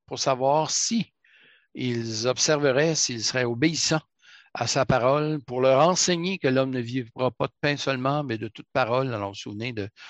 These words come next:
de ce texte que Jésus cite. Le désert a été un endroit de mise à l'épreuve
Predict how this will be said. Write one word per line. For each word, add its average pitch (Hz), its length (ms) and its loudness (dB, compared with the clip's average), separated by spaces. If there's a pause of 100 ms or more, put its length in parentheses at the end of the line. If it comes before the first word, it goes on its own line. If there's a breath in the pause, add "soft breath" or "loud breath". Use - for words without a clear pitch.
(200 loud breath)
de - 40 -8
ce 113 140 -2
texte - 340 -4
que 110 80 -8
Jésus 101 360 -8
cite. - 340 -2 (840 loud breath)
Le 147 80 4
désert 185 340 6
a 202 80 6
été 170 160 2
un 156 180 4
endroit 147 380 2
de 147 120 0
mise 143 240 0
à 131 60 4
l'épreuve 107 460 -2